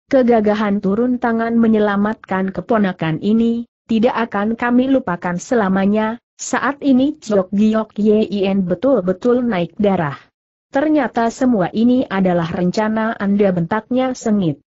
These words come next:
"Maksudmu?" "Aku mengira Nona Yu ini bermarga Ie, karena Ie Ling Ling adalah putri penolongku,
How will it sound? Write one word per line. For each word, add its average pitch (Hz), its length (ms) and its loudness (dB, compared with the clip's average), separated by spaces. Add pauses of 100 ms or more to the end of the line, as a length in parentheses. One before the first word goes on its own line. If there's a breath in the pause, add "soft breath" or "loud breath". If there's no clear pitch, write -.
(300)
"Maksudmu?" 220 680 -2
"Aku 254 280 0
mengira 240 480 4
Nona 220 320 2
Yu 202 320 2
ini 214 480 2
bermarga 180 560 0
Ie, 196 480 -6 (160)
karena 202 420 2
Ie 202 240 0
Ling 240 300 2
Ling 247 240 2
adalah 220 480 0
putri 226 320 -2
penolongku, 214 840 0